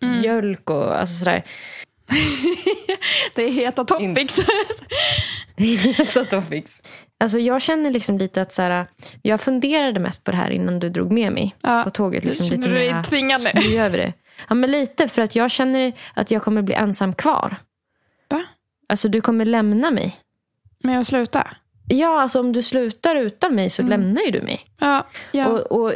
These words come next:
Speaker 2: Eira har precis slutat.
Speaker 1: Har hon?
Speaker 2: Ja.
Speaker 1: Hur gick det för henne då? <laughs> Jag stoppar upp en pilla. <laughs>
Speaker 2: Nej, hon har slutat. Och det verkar vara för jävligt.
Speaker 1: Mm.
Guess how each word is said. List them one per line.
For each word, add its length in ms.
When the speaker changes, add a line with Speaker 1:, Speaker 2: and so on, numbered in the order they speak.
Speaker 2:
Eira 360
har 200
precis 340
slutat. 560
Speaker 1:
Har 240
hon? 240
Speaker 2:
Ja. 340
Speaker 1:
Hur 80
gick 180
det 80
för 120
henne 240
då? 160
<laughs> 60
Jag 100
stoppar 300
upp 120
en 100
pilla. 320
<laughs> 600
Speaker 2:
Nej, 180
hon 200
har 80
slutat. 640
Och 260
det 160
verkar 260
vara 200
för 120
jävligt. 680
Speaker 1:
Mm. 220